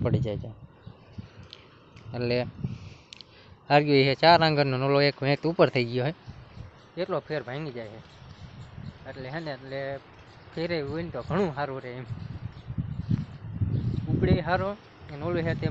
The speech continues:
મહેનત તાજી થઈ જાય, અને ઓલી મહેનત વગર એટલો હાઈટ કરી જાય. એટલે એક સિઝન ફેરવી તો સારામાં સારો રહે, ખરું એવું લાગે. ઘણું બધું, ઘણો બધો ફેર ભાંગી જાય,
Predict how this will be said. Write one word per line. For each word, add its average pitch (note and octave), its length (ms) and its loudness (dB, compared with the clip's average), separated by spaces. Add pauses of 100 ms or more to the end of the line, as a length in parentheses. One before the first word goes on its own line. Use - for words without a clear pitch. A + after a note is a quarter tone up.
મહેનત E3+ 300 2
તાજી E3 300 -2
થઈ D3 160 0
જાય, D#3 100 0 (840)
અને - 180 0
ઓલી D3+ 220 0 (120)
મહેનત F3+ 360 0
વગર F3 280 2
એટલો D3 180 -2 (580)
હાઈટ C#3+ 280 -2
કરી C3+ 220 -4
જાય. - 120 0 (1400)
એટલે B2 240 -12
એક E3 80 -4 (120)
સિઝન E3 240 -4 (120)
ફેરવી E3+ 340 -2
તો B2+ 140 -4
સારામાં D3+ 440 -4
સારો D#3+ 240 4 (120)
રહે, B2 80 -2 (2500)
ખરું E3+ 260 2
એવું D#3+ 240 2
લાગે. D#3+ 220 -2 (120)
ઘણું F3 280 2
બધું, C#3 240 -4 (400)
ઘણો E3 280 0
બધો C#3+ 140 -2 (140)
ફેર C3+ 140 -10 (140)
ભાંગી B2+ 300 -6
જાય, G#2 120 -12